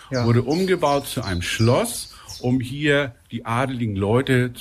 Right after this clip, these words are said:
Speaker 2: dass sie hier wohnen konnten, beköstigt werden können. Und diese Schlossanlage wurde eben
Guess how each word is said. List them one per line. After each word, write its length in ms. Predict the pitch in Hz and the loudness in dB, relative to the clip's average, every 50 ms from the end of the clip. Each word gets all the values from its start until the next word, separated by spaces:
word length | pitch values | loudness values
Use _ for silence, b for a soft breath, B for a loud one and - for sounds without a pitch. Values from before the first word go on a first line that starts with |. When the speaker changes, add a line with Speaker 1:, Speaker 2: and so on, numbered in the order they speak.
| - - - | -14 -6 -2
Speaker 2:
dass 160 | - 120 117 | 0 0 2
sie 80 | 120 117 | 4 4
hier 160 | 113 107 95 | 4 4 4
wohnen 260 | 123 147 160 160 151 | 4 2 2 2 0
konnten, 440 | - - 131 135 131 - 117 120 117 | -2 -2 -2 -2 -2 -2 -2 -2 -2
beköstigt 640 | 113 98 - - 110 113 - - - - - - - | -2 -4 0 2 2 2 2 -2 -10 -12 -14 -14 -16
werden 220 | - - - - | -16 -16 -14 -16
können. 160 | - - - - _ - | -18 -18 -20 -20 _ -6
Und 240 | - - 135 123 113 | 0 0 0 0 0
diese 180 | 151 139 131 | 2 2 4
Schlossanlage 840 | 120 110 - - 156 175 - - 165 165 165 160 160 156 151 135 127 | 4 4 4 2 2 2 0 -2 -2 -2 0 0 0 0 -2 -2 -2
wurde 240 | 139 147 151 156 - | 0 -2 -2 -2 -2
eben 440 | - 143 139 147 147 147 143 143 | 0 0 0 0 0 -2 -6 -8